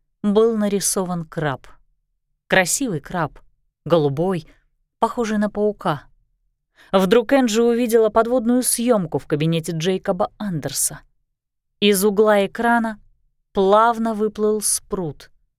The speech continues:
обхватив донженесского краба,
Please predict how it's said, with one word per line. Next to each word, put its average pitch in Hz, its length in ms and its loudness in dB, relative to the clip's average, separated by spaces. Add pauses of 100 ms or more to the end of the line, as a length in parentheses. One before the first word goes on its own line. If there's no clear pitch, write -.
(140)
обхватив 185 840 0 (300)
донженесского 190 920 -2
краба, 151 560 -4